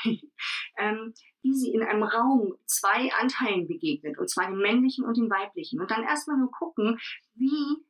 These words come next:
zeigt sich dieser Anteil überhaupt? Zeigt er sich als Frau oder vielleicht sogar als Mann, obwohl eigentlich die Frau kommen sollte? Und was sagt dieser Anteil? Und, ähm, da einmal zu gucken, wie groß sind die, sind die kleiner, größer, wie sind sie im Verhältnis zueinander? Alles ohne Bewertung, ganz spielerisch, einfach mal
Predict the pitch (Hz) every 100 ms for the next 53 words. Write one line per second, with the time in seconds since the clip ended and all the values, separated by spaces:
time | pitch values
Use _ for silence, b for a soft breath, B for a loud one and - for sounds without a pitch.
0 | _ _ - 294 330 - 285 233 196 -
1 | 170 165 156 151 143 160 135 135 - -
2 | - 214 208 202 180 190 - 160 147 -
3 | - _ _ _ - - 156 170 262 -
4 | - 202 185 - 170 165 160 139 151 208
5 | 247 311 175 147 - 202 196 185 190 180
6 | - 180 - 160 180 170 175 170 151 156
7 | 147 143 - - B B - 202 233 247
8 | 277 294 - 185 160 - 151 151 - -
9 | _ B B - 196 190 - - 208 208
10 | 214 b _ 240 277 269 226 - 254 214
11 | 175 233 277 285 277 269 240 - 240 240
12 | 233 339 - 247 240 226 - 233 233 208
13 | 185 180 180 254 - 233 226 214 - -
14 | - 190 185 196 - 294 294 294 - 254
15 | 247 226 233 247 240 151 247 294 - -
16 | 294 277 170 - - 240 - 240